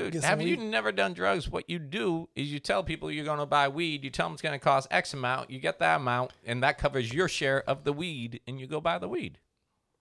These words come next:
Speaker 2: Oh, that was that what you're saying?
Speaker 1: Yeah, like, "Oh, man, I'm gonna get ten pills tonight. Who wants to kick in?" And then you say, "Oh, they're twenty-five," when they only actually cost you twenty, and then you buy a few extra for yourself, and that's how you get your drugs.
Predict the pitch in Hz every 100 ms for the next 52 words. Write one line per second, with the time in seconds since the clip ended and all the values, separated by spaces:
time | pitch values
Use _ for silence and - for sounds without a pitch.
0 | _ - _ _ - 120 113 107 104 104
1 | 104 107 110 110 107 110 107 110 - 90
2 | 95 107 - 156 151 147 156 151 151 147
3 | 147 - 156 151 165 151 - 139 117 104
4 | 85 120 135 135 - - 147 156 143 113
5 | 95 95 98 104 104 107 107 127 123 135
6 | 147 135 123 - 147 139 147 135 101 101
7 | 104 104 107 110 107 107 - 113 - 120
8 | - 113 143 135 95 85 92 98 107 110
9 | - 127 120 - 120 151 139 - 175 -
10 | - - - - 143 156 - - - -
11 | -